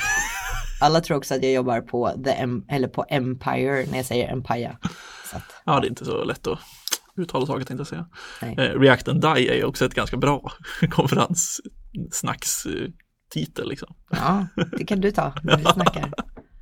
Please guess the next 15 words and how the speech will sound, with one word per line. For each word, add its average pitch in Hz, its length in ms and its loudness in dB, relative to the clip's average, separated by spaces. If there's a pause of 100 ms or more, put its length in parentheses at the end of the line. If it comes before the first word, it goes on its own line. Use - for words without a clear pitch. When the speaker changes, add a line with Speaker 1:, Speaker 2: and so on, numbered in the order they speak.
(320)
Speaker 2:
Nej, 170 160 8
men, 175 200 6
eh, 165 260 2
jag 170 220 6
började 165 480 2
ju 208 140 4
som, 151 460 0
eh, 151 280 -6 (280)
fullstackare, - 640 -2 (540)
faktiskt. - 360 -10 (280)
Speaker 1:
Mhm. 151 260 2 (200)
Speaker 2:
Så - 100 -8
att 151 100 -4
jag 147 140 -2
var, 143 540 2